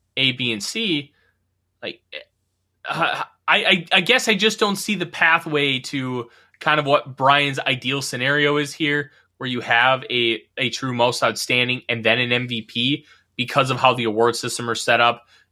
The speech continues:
because you have, um, whatchamacallit, you have the all-pro system. I love his enthusiasm, his idea.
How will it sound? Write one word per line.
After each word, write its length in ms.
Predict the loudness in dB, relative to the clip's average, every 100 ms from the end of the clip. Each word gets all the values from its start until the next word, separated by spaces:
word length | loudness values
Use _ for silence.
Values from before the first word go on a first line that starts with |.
| _
because 560 | -8 2 4 6 2
you 120 | -4 -2
have, 500 | 2 4 4 2 -4 _ _ _ _ _
um, 400 | 0 2 0 -4 _ _ _ _ _ _ _ _ _ _ _ _ -20 _
whatchamacallit, 640 | -4 -2 -2 -4 0 -2 -2
you 100 | -2
have 240 | 2 2
the 80 | 2
all-pro 360 | 0 0 -4 -2
system. 500 | -4 -6 -6 -10 -14 _ _ _ _ _
I 140 | 2 2
love 580 | 0 -4 4 6 6 2
his 320 | -4 -4 -4
enthusiasm, 760 | -8 -4 -2 2 4 4 0
his 160 | -6 -4
idea. 580 | -6 -4 -2 0 0